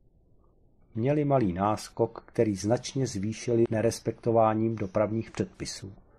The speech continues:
Dvakrát přejeli křižovatku na červenou. V Horymírově ulici zaparkovali na rohu, aby jejich vůz nevzbudil pozornost, a vešli do domu číslo devatenáct. Na tabulce v přízemí zjistili,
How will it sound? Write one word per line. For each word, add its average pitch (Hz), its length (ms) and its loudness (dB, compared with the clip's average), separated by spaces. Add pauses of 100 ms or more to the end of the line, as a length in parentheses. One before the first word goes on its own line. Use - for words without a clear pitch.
(580)
Dvakrát 131 560 4
přejeli 120 420 4
křižovatku 107 640 0
na 95 100 0
červenou. 87 600 -4 (1300)
V 110 40 -4
Horymírově 156 800 6
ulici 127 440 2
zaparkovali 113 720 2
na 95 140 -2
rohu, 113 360 -2 (440)
aby 117 200 2
jejich 127 320 4
vůz 113 440 -2
nevzbudil 98 560 0
pozornost, 113 800 0 (500)
a 98 100 0
vešli 131 360 0
do 113 120 6
domu 123 260 4
číslo 113 460 -2
devatenáct. 90 880 -2 (1200)
Na 107 120 2
tabulce 117 600 2
v - 80 -14
přízemí 110 560 0
zjistili, 110 600 0